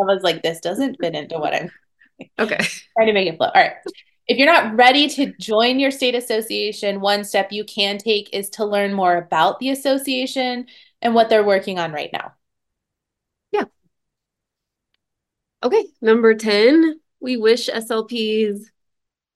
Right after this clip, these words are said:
Speaker 2: more comprehensive training. And we talked about this on the last episode, and we will continue to talk about this. Um, I'm gonna say this as a biased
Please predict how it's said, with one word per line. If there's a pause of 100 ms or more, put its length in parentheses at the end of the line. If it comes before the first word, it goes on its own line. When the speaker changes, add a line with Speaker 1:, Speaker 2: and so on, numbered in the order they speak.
(140)
Speaker 2:
more
comprehensive
training.
And
we
talked
about
this
on
the
last
episode,
and
we
will
continue
to
talk
about
this. (480)
Um, (1120)
I'm
gonna
say
this
as
a
biased